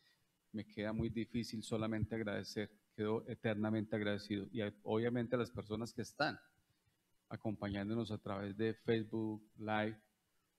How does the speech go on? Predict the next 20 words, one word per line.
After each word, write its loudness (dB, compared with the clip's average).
pues, -6
eh, -4
es -8
un 0
placer 0
para 0
nosotros -4
poder 0
compartir 0
esta -4
experiencia, 2
así -2
que -6
espero 0
que -4
sea -2
como -2
el -2
agrado, -4
¿no? -8